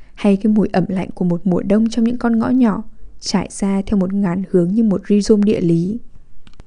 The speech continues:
Người yêu đầu tiên của bà sau này trở thành một kiến trúc sư khá có tiếng. Điều này làm bà tự hào và bà thỉnh thoảng lại lên cơn khoe khoang vớ vẩn,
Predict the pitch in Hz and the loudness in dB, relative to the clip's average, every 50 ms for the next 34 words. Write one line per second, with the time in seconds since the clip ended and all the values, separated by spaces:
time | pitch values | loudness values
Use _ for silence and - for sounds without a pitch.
0 | - - - - - - - - - - - - - - - - - - - - | -20 -20 -20 -18 -18 -20 -20 -20 -20 -20 -20 -20 -20 -18 -18 -18 -18 -20 -20 -20
1 | - - - - 202 185 - - 185 196 202 - - - - - 208 202 202 - | -20 -8 0 4 6 6 6 6 6 6 6 6 4 2 4 4 4 4 4 2
2 | - 175 180 170 165 190 - - - 208 208 202 180 170 - - 175 156 - 180 | 2 2 2 2 2 0 -2 0 2 4 4 4 4 4 2 0 0 0 0 0
3 | 180 180 190 175 - - 175 175 - 262 - - - 247 233 220 - - 190 180 | 0 0 0 0 0 0 0 2 0 0 -2 0 2 4 4 4 2 0 -2 -2
4 | 180 - 196 190 - 202 190 175 175 202 262 - - - - - - - - - | 0 0 0 0 2 2 2 2 2 0 -4 -6 -8 -12 -18 -18 -18 -16 -12 -10
5 | - - - - 202 180 175 185 180 170 180 196 196 175 180 180 170 170 - - | -10 -8 0 2 4 4 6 4 2 2 2 0 0 0 0 0 -2 -2 -2 -2
6 | 202 - 185 - 202 185 170 165 - - - 175 185 175 - - - - 185 185 | -2 -2 -2 0 0 0 0 -2 -2 -4 -4 -2 -2 -2 -2 -2 -2 -2 -2 -2
7 | - 190 - 214 208 - - 190 214 220 214 - 233 226 226 - 240 233 233 - | -2 -2 -2 -2 -2 0 2 2 2 2 2 2 0 0 2 2 0 0 0 0
8 | 240 226 226 - 185 185 190 269 254 196 | 0 0 2 2 0 2 4 4 2 2